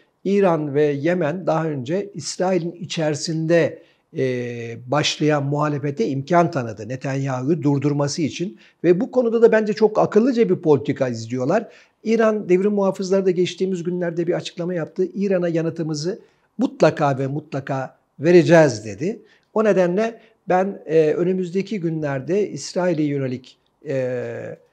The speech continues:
bu tür yanıtların devam edeceğini sanıyorum. Bugüne kadar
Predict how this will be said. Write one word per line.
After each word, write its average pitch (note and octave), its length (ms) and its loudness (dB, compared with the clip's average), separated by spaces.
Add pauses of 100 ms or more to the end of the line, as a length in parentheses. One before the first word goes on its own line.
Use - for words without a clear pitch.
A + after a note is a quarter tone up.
(360)
bu G3+ 140 -2
tür C#3 360 -2 (140)
yanıtların E3 720 0 (260)
devam F3+ 340 0
edeceğini D#3+ 420 0
sanıyorum. D#3 540 0 (360)
Bugüne A#3 340 4
kadar A#3 360 4